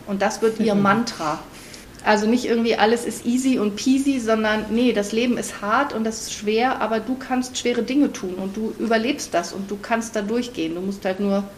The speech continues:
Speaker 1: was heißt nur, du, du sollst halt möglichst, möglichst zu dir stehen. Und weil es so persönlich ist und weil sie auch von, von, äh, Rückschlägen berichtet und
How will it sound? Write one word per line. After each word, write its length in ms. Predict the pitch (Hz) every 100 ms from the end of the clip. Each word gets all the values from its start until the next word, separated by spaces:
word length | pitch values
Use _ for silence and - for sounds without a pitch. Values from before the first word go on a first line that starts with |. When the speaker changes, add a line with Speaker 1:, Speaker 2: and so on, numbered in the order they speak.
| -
Speaker 1:
was 140 | -
heißt 180 | 180 180
nur, 200 | 214 180
du, 200 | 175 185 - - - -
du 80 | 202
sollst 320 | 202 202 202
halt 180 | 214 208
möglichst, 460 | 202 202 202 - - -
möglichst 500 | 208 202 220 208 -
zu 140 | 220
dir 160 | 202 208
stehen. 420 | - 233 196 160 - - - - - -
Und 180 | 233 220
weil 140 | 226
es 100 | 262
so 120 | 262 247
persönlich 600 | 240 214 226 311 269 -
ist 180 | 202
und 160 | 208 202
weil 200 | 202 214
sie 200 | 214 214
auch 280 | 185 196 -
von, 320 | - 214 208
von, 400 | 214 - 208 196
äh, 200 | 190 180 196
Rückschlägen 560 | 254 269 - 208 208 202
berichtet 560 | 196 202 202 - 190 -
und 180 | 190